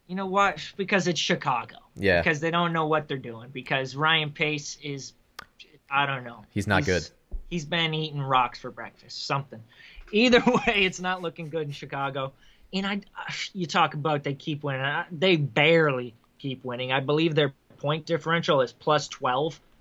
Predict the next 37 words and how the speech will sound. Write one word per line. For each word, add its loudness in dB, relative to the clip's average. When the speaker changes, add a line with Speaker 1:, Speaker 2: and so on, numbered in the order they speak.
Speaker 1:
Plus 4
twelve. 0
They 4
are 6
absolutely 2
Speaker 2:
<laughs> -6
Speaker 1:
due, 2
due 8
for 2
a 0
loss. 4
Speaker 2:
I 12
know. 12
I'm 12
Speaker 1:
They 10
Speaker 2:
looking 12
forward 12
to 10
the 10
articles, 10
the 4
worst 4
five 10
and 2
one 4
team 2
in 2
history, 2
all 8
the 2
analytics 0
and -8
stuff. 0
But -6
they 2
keep -2
winning. 6